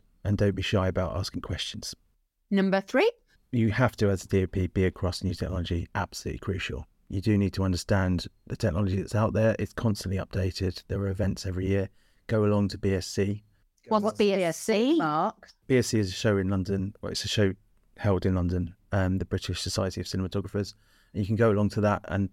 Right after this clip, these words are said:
Speaker 1: loads of people are there. They've got booths, and you can go and
Speaker 3: They've got booze.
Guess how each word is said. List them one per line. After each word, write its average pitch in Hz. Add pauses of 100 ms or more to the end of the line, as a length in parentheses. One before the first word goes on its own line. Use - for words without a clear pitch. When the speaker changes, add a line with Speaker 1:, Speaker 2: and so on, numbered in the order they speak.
Speaker 1:
loads 113
of - (100)
people 104
are 101
there. 107
They've 95
got 95
booths, 104
and 95
you 90
can 92 (160)
go 98
and 92
Speaker 3:
They've 196
got -
booze. 185